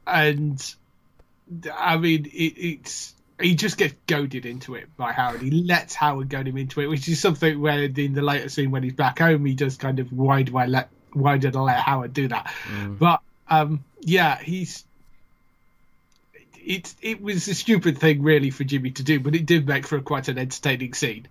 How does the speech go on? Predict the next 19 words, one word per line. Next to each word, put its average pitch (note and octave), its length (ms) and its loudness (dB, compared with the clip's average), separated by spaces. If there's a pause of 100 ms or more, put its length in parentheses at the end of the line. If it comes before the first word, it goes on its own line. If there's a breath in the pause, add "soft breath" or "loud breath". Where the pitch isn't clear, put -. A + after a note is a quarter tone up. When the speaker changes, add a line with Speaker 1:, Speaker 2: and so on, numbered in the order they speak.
(140)
Speaker 2:
It F3 100 -6
did. G2 280 -4
Speaker 1:
So C#3 140 -6
Speaker 2:
Yeah. G#2 260 -8 (320)
Yeah. G2 220 -4 (180)
So, G#2+ 280 -6 (640 loud breath)
yeah, G3+ 80 2
I G3 120 -2
guess C#3 180 -4
this, C3+ 140 -4
this - 200 -2
one's C#3 160 4
a C3+ 40 -4
point C3 240 8
for B2 100 -6
Howard. C#3 340 -2 (200)
So, G#2+ 360 0 (160)
Speaker 1:
Mm. B2+ 360 -6
Speaker 2:
um, C#3+ 400 4